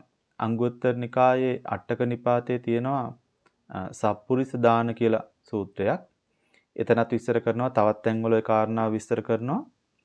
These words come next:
එතන උන්වහන්සේ දේශනා කරනවා දානෙ දෙනකොට තුන් තැනක හිත පහදව ගන්න කියන කාරණාව. දැන් මේක දේශකයන් වහන්සේලා ඕන තරම් ඉස්මතු කරනවා. එතකොට මොකද්ද මේ තුන් තැන? "පුබ්බේව දානං සුමනෝ දදං චිත්තං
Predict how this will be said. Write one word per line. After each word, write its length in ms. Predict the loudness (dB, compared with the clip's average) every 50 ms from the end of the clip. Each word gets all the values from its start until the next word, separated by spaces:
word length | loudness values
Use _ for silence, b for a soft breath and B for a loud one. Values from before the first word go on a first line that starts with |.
| _ _ _ _ _ _ _ -14
එතන 240 | -10 -4 -4 -2 -2
උන්වහන්සේ 500 | -2 -4 -4 -4 -2 -2 -2 0 0 2
දේශනා 380 | 2 2 0 0 -2 -2 -2 0
කරනවා 420 | 0 0 0 0 0 2 2 2 2
දානෙ 440 | 4 4 4 4 4 2 2 2
දෙනකොට 400 | 2 2 2 2 2 0 2 2 0 0
තුන් 240 | 0 0 0 0 0 -2
තැනක 320 | 0 0 0 0 0 -2 -2
හිත 220 | -2 -2 -2 -4 -4
පහදව 440 | -2 -2 -2 0 0 2 2 2 2
ගන්න 320 | 2 0 -4 -4 -8 -10
කියන 180 | -10 -12 -12 -12
කාරණාව. 520 | -8 -6 -4 -4 -4 -6 -8 -10 -12 -14 -16 _ _
දැන් 200 | -6 -4 -4 -4
මේක 160 | -4 -4 -6 -4
දේශකයන් 520 | -2 -2 -4 -4 -6 -4 -4 -4 -2 -4
වහන්සේලා 400 | -4 -4 -4 -4 -4 -2 -2 -2
ඕන 200 | -2 -2 -4 -2
තරම් 240 | -4 -4 -2 -2 -4 -6
ඉස්මතු 340 | -6 -4 -2 -2 -2 -2
කරනවා. 360 | 0 0 0 0 0 -2 -4 -4 b b b b b b b b b b b b -8
එතකොට 280 | -4 -2 0 2 2 2
මොකද්ද 320 | 2 2 2 2 2 2 2
මේ 160 | 2 2 2
තුන් 200 | 0 0 -2 -2 -2
තැන? 220 | -2 -2 -2 -2 -4 -8 _ _ _ _ _ _ _ _ _ -2
"පුබ්බේව 460 | -2 -2 -2 0 2 4 6 6 6 6
දානං 460 | 6 4 4 4 4 2 0 0 -4 -4
සුමනෝ 520 | -8 -6 -6 -4 -2 -2 -2 -2 -4 -4 -6 -8 -10 -12 -6
දදං 400 | 0 0 0 2 2 0 0 0
චිත්තං 500 | -2 -2 -2 -4 -4 -4 -2 0 0 0